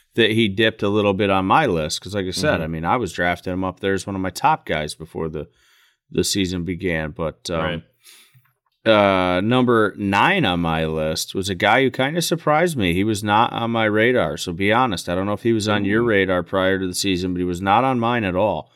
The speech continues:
Speaker 2: Mm-hmm.
Speaker 1: And that's Kobe Turner from Wake Forest, the Demon Deacons. Kinda glad I got to cover that team, 'cause I don't know that I would have known exactly
Speaker 2: Sure.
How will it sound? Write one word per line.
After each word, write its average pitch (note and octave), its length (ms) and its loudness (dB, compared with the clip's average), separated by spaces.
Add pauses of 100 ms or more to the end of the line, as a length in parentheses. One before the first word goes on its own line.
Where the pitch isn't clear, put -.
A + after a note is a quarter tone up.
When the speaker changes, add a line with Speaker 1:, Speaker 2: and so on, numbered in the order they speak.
Speaker 2:
Mm-hmm. F#2+ 380 -10
Speaker 1:
And F#2 100 -4
that's G#2+ 160 0
Kobe C#3 340 2
Turner A2+ 560 -2 (180)
from F#2 260 -4
Wake A2 240 2
Forest, A2 500 0
the F2 100 -4
Demon G#2+ 360 0
Deacons. G2 560 -4
Kinda G#2 280 -2
glad A#2 260 0
I A#2 80 0
got A2+ 160 -4
to - 80 -12
cover B2+ 500 0 (500)
that D#2+ 260 0
team, F2+ 300 -2
'cause F#2 200 -4
I F#2 100 0
don't G#2+ 280 -4
know A2+ 260 -2
that A2 160 -2
I G#2+ 80 0
would A2+ 200 0
have G#2 140 -2
known G#2+ 420 -2
exactly G2 800 -2
Speaker 2:
Sure. - 60 -16